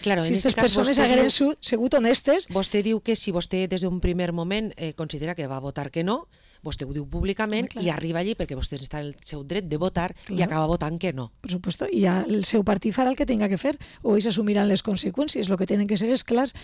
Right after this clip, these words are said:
Speaker 2: lo que no se pot fer és enganyar en una negociació, comprometre's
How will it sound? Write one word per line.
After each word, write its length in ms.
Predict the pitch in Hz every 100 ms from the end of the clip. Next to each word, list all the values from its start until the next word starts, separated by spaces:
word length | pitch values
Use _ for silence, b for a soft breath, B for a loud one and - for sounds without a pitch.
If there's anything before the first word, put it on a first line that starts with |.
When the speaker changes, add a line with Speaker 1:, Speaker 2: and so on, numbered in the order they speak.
| B
Speaker 2:
lo 140 | - 196
que 80 | 196
no 80 | 202
se 100 | 208
pot 140 | 220
fer 140 | 240 262
és 80 |
enganyar 400 | 226 202 202 240 262
en 140 | 226
una 140 | 269 254
negociació, 480 | 247 - 233 277
comprometre's 880 | 269 220 233 220 247 320 240 185 -